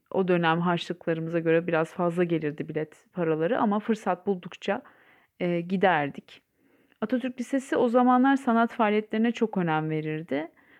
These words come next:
Ortaokuldayken, e, Ankara Sanat Tiyatrosu'nu temsilen Rutkay Aziz gelmişti okulumuza. Ben de karşılama ekibine seçilmiştim. O heyecanımı hiç unutmuyorum. E, Rutkay Aziz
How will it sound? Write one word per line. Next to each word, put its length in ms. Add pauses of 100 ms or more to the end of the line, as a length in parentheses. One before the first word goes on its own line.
(140)
Ortaokuldayken, 1200 (120)
e, 420
Ankara 300
Sanat 420
Tiyatrosu'nu 840
temsilen 760
Rutkay 340
Aziz 260
gelmişti 540
okulumuza. 680 (600)
Ben 240
de 80
karşılama 580
ekibine 560
seçilmiştim. 840 (840)
O 100
heyecanımı 520
hiç 240
unutmuyorum. 640 (880)
E, 200
Rutkay 340
Aziz 400